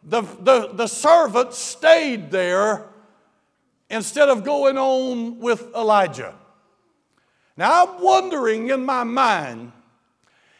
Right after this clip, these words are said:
if this servant could not have been what Elisha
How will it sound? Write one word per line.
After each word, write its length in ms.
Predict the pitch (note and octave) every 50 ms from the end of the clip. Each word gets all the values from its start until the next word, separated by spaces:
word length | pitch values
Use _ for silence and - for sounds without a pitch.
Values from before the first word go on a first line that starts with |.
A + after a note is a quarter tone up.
| _
if 220 | - D4 D4+ D4 -
this 320 | G#3 A3 F#4 F#4+ F4+ F#4
servant 880 | - - - F4+ B4+ B4+ B4 D#4 G3 D#3 B2+ D#3+ F3+ G#3+ C4 - - - - _ _ _ _ _ _ _ _ _ _ _
could 320 | - - F4+ F#4+ E4+ C#4+ D#4
not 440 | D4+ E4 F4 F4 F4 D#4 - -
have 400 | G3 B3 C#4+ C#4+ C4+ G#3+ F#3+ F#3
been 560 | D#4+ F#4 F#4 F4 D4+ B3 A#3+ B3+ C#4 D4+ C#4 - - - _ _ _ _ _ _ _ _
what 300 | C4 D4+ D#4 C#4+ C#4+ -
Elisha 880 | - D4 D#4 D#4 E4 F4+ F#4+ F#4+ F#4 D#4 - - - B3 G#3 F#3 D3+